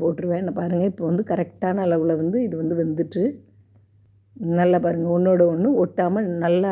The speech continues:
அழகா வந்துட்டு பாருங்க. இது இப்போ இதில் உள்ள அந்த எக்ஸ்ட்ரா உள்ள தண்ணியை மட்டும் நம்ம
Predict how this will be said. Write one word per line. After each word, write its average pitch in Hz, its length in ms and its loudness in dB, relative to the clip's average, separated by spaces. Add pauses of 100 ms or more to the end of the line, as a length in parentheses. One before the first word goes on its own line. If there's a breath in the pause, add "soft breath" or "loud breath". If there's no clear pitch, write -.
அழகா 175 300 2
வந்துட்டு 151 340 -2
பாருங்க. 170 260 -6 (920)
இது 202 180 4
இப்போ 214 140 2 (340)
இதில் 196 200 4
உள்ள 208 160 4
அந்த 185 200 2
எக்ஸ்ட்ரா 175 360 2
உள்ள 220 120 4 (100)
தண்ணியை 196 280 2
மட்டும் 196 240 -2
நம்ம 185 120 2